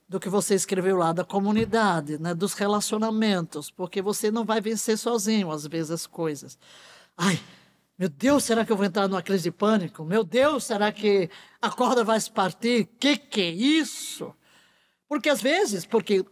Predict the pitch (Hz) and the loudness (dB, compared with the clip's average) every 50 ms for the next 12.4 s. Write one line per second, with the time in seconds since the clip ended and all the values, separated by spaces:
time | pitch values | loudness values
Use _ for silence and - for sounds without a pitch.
0 | _ - 196 180 185 185 180 160 - - 196 180 165 139 170 170 190 247 254 339 | _ -4 -2 0 0 0 0 0 -2 0 0 0 0 0 0 2 2 2 2 0
1 | - - - 240 330 - - 254 - - 240 220 220 208 - 226 208 190 160 170 | -4 0 0 0 0 0 0 -2 0 2 2 2 2 0 0 2 0 0 2 2
2 | 180 180 214 233 - - 381 - - 466 466 415 247 240 240 220 208 175 156 165 | 2 2 2 0 0 0 -2 0 0 0 0 2 4 4 4 2 2 0 -2 -6
3 | 160 - - 180 165 165 180 220 233 - - - 254 196 156 147 143 - 143 143 | -8 -8 -6 -4 -2 -2 -2 -2 -4 -4 -6 -6 -6 -6 -6 -8 -10 -12 -16 -18
4 | 139 156 165 170 165 175 165 160 _ _ - 196 180 170 170 156 147 - 165 165 | -18 -18 -18 -18 -18 -18 -20 -20 _ _ -6 -4 -4 -2 -2 -4 -6 -6 -6 -4
5 | 160 165 170 170 - - 214 214 220 214 214 - - 220 185 202 185 - 208 190 | -4 -4 -4 -6 -6 -4 -2 -2 -2 -2 -4 -10 -12 -10 -8 -6 -8 -6 -8 -10
6 | 165 - - 202 175 - 180 160 180 165 - 170 170 165 - - 175 175 202 208 | -12 -12 -16 -16 -16 -16 -12 -10 -10 -8 -6 -6 -6 -6 -6 -6 -4 -4 -4 -4
7 | 175 - 147 143 147 - _ _ - - - - - - - - - - - - | -4 -6 -8 -8 -10 -16 _ _ -20 -20 -20 -20 -20 -20 -18 -20 -20 -20 -20 -20
8 | - _ _ _ _ _ 180 185 190 196 190 190 185 185 180 175 170 165 160 151 | -20 _ _ _ _ _ -8 -4 0 2 2 2 2 2 2 2 2 2 0 -2
9 | 156 - - - - - - - _ _ _ _ _ _ _ _ _ _ _ _ | -6 -6 -8 -8 -8 -10 -12 -16 _ _ _ _ _ _ _ _ _ _ _ _
10 | _ _ _ _ _ _ _ _ _ _ _ _ _ _ _ _ _ _ _ _ | _ _ _ _ _ _ _ _ _ _ _ _ _ _ _ _ _ _ _ _
11 | _ _ _ _ _ _ - - 285 208 - 302 294 294 294 - 254 - - 254 | _ _ _ _ _ _ -6 -4 -4 -2 2 2 2 2 2 -2 -8 -4 0 2
12 | 262 269 277 285 302 - - - | 4 4 4 2 2 -2 -4 -10